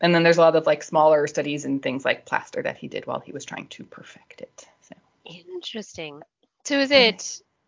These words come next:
Speaker 2: proportioned oddly if it's supposed to be seen from below it?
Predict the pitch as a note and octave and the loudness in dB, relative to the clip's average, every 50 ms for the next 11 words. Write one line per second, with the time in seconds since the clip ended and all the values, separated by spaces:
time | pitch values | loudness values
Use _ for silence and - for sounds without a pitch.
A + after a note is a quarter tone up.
0 | _ _ _ _ _ _ _ _ _ - - C4 C4 - - - - G3+ G3+ G3+ | _ _ _ _ _ _ _ _ _ -8 -6 -6 -6 -6 -10 -12 -8 -6 -6 -6
1 | A#3+ - - E4 D#4+ E4 E4 E4 E4+ - - - A3 A#3 C4 C#4+ C#4+ D4+ D#4+ E4 | -6 -8 -8 -8 -6 -6 -6 -6 -6 -4 0 2 4 4 4 2 0 -2 -4 -2
2 | E4 E4+ E4+ E4+ B3+ A3+ C4 B3+ - - B3 A3 A3 _ - - A3+ - G#3+ F#3 | -2 -2 -2 -2 -2 -2 -4 -2 -4 -4 -4 -4 -6 _ -8 -8 -6 -4 -4 -4
3 | F#3+ G3 - A#3+ A#3 A#3+ A#3+ A#3 - B3+ A#3+ A#3+ A#3+ B3 B3+ B3+ B3+ B3+ A#3+ - | -4 -6 -10 -10 -10 -10 -10 -10 -8 -8 -8 -6 -6 -8 -8 -8 -10 -12 -10 -4
4 | - G#3 G3+ G3+ G#3 G#3 G#3+ G#3+ A3 A3 A3 A3 A3 G#3+ _ _ - G3 F#3 F3+ | -2 -2 -2 -2 -2 -6 -8 -8 -10 -10 -10 -12 -12 -14 _ _ -8 -6 -4 -2
5 | E3+ D#3+ E3+ A3 C#4 D#4 - - - - - | -2 -2 0 -2 -2 -2 -4 -6 -12 -20 -20